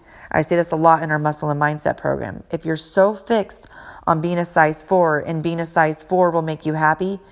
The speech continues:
you will never be happy in a size four because you still bring you. Because you didn't do the work needed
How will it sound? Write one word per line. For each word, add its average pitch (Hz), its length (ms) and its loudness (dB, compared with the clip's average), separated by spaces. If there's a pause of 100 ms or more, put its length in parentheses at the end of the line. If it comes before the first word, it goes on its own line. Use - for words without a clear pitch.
(280)
you 180 160 2
will 180 100 4
never 185 420 2
be 165 200 -6
happy 156 500 0 (540)
in 170 120 0
a 160 60 -2
size 147 380 0
four 180 420 -2 (560)
because 156 260 -4
you 147 80 -6
still 147 280 -2
bring 139 420 -6 (320)
you. 135 480 -6 (1300)
Because 156 320 -4
you 151 80 -6
didn't 165 480 -4
do 160 200 0
the 151 120 -2
work 147 400 -2
needed 160 600 -2